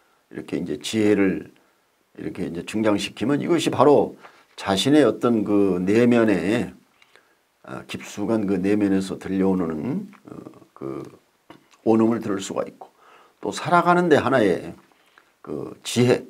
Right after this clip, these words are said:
이제 지혜가 생기는 것이거든요. 그렇기 때문에 이 명상이 하나의 그 정신적으로 안정을 시키고 어떤 삶에 도움이 돼야지,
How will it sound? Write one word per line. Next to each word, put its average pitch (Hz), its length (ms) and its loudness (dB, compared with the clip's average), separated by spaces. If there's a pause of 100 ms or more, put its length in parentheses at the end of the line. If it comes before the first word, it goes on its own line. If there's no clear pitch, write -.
(500)
이제 - 140 -14
지혜가 135 380 2
생기는 80 420 -6
것이거든요. - 640 -14 (280)
그렇기 98 240 -8
때문에 131 280 2
이 117 80 2
명상이 110 720 2 (460)
하나의 123 340 -2
그 104 160 0
정신적으로 113 840 2
안정을 107 400 0
시키고 131 680 0 (440)
어떤 104 300 -4
삶에 139 440 -2
도움이 143 400 4
돼야지, 113 680 4